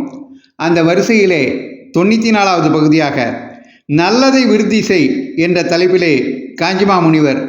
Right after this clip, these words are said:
அருளியுள்ள கனிமொழிகளை பார்ப்போம். அதாவது, இந்த உலகத்திற்கே மிச்சர லோகம் என்று நல்லதும் கெட்டதும் கலந்ததுதான் இந்த உலகம். இதில் நல்லதும் கெட்டதும் கலந்துதான் இருக்கும். இருந்தாலும் கெட்டது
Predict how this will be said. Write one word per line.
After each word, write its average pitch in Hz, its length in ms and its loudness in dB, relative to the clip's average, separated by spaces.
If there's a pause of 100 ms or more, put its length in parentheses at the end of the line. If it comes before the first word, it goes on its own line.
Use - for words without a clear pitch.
(120)
அருளியுள்ள 156 420 2
கனிமொழிகளை 147 580 2
பார்ப்போம். 117 400 -4 (680)
அதாவது, 175 360 0 (240)
இந்த 165 200 0
உலகத்திற்கே 190 640 0 (220)
மிச்சர 196 400 0
லோகம் 185 260 0
என்று 175 280 0 (200)
நல்லதும் 190 480 0
கெட்டதும் 185 540 -2
கலந்ததுதான் 180 640 2
இந்த 160 140 2
உலகம். 151 380 2 (540)
இதில் 180 440 2
நல்லதும் 196 500 2
கெட்டதும் 196 400 -2
கலந்துதான் 180 500 0
இருக்கும். 151 300 0 (360)
இருந்தாலும் 240 760 2
கெட்டது 214 440 0